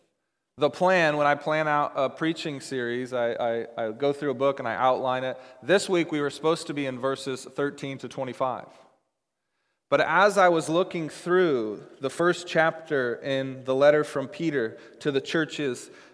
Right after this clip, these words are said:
in Asia Minor, Minor, which is modern-day Turkey, what I realized is that this very American, fast-moving,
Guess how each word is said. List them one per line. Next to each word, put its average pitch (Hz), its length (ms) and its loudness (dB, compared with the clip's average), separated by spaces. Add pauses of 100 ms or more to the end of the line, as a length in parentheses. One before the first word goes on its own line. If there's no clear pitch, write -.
(160)
in 139 300 0
Asia 143 300 2
Minor, 135 500 -2 (120)
Minor, 135 380 0
which 127 220 -4
is 123 320 -4
modern-day 127 520 -2
Turkey, 117 540 -8 (380)
what 151 140 4
I 143 180 4
realized 151 680 4
is 135 180 -6
that - 640 -2
this 175 460 0 (320)
very 180 360 4
American, 160 640 0
fast-moving, 160 1040 0